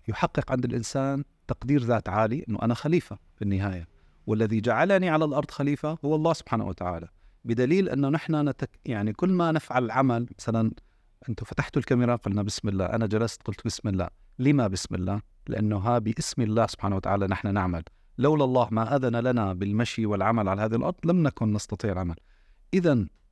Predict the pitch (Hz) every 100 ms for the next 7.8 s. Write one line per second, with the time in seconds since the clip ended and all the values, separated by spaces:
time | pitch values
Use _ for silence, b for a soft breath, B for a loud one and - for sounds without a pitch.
0 | _ - - 117 175 220 175 131 120 123
1 | 107 87 - - 113 113 110 139 165 151
2 | 135 156 123 - 101 - - 98 95 143
3 | - 139 131 131 127 139 - 113 117 123
4 | 117 117 110 107 - 120 107 123 117 117
5 | 127 151 120 113 107 113 - 104 110 107
6 | 95 104 107 - 107 113 98 101 - 117
7 | 151 _ _ _ _ _ -